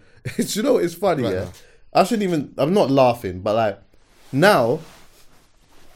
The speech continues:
Speaker 1: what's happened is bare people that originally lived in, like, maybe South or East or whatever have
Speaker 2: Mm.
Speaker 1: moved to these areas now.
Speaker 2: Oh,
Speaker 1: Yeah?
Speaker 2: yeah, yeah, yeah,
Speaker 1: So
Speaker 2: I
Speaker 1: they've
Speaker 2: understand.
Speaker 1: now turned these areas into some fucking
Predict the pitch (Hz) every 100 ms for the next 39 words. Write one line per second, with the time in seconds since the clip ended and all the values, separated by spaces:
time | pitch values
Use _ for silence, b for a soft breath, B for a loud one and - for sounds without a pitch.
0 | - 139 156 - 135 110 104 - - -
1 | 151 165 165 160 127 117 110 113 123 123
2 | 117 107 113 117 98 - 104 101 90 104
3 | 98 92 107 101 - - 104 - 92 95
4 | 92 85 87 - - 113 120 - 107 101
5 | 104 120 104 95 92 87 101 101 98 98
6 | 90 87 85 113 139 180 160 147 120 -
7 | - 147 127 123 113 117 117 107 101 -
8 | 104 104 95 92 - 120 110 - 101 95